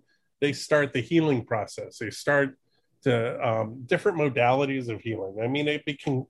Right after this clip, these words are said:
be group therapy. It can be with their therapist, or it can be like one of my, uh, guys in my film, Freddie, a pedal bike. I mean, he became one of the top three pedal bikers after losing his full leg in, uh, in Afghanistan.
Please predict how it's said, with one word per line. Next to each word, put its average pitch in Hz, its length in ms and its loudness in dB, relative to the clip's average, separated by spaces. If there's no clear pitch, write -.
be 147 280 0
group 196 420 0
therapy. 156 400 0
It 104 120 -8
can 127 120 -6
be 139 140 0
with 156 180 -2
their 135 160 -2
therapist, 135 640 0
or 180 240 2
it 147 100 -4
can 151 140 -2
be 156 320 0
like 131 240 2
one 135 120 4
of 135 60 6
my, 127 380 4
uh, 139 180 -4
guys 135 280 2
in 135 60 0
my 123 160 4
film, 131 300 0
Freddie, 151 500 -2
a 165 140 -2
pedal 240 320 2
bike. 95 380 -6
I 120 40 -4
mean, 131 140 2
he 185 220 2
became 165 420 -2
one 170 140 4
of 156 80 0
the 151 60 0
top 185 420 -4
three 180 200 -6
pedal 196 240 2
bikers 123 440 0
after 131 260 0
losing 127 360 0
his 113 340 -4
full 139 240 0
leg 127 340 2
in, 113 220 -4
uh, 110 280 -2
in 117 180 -4
Afghanistan. 120 800 -4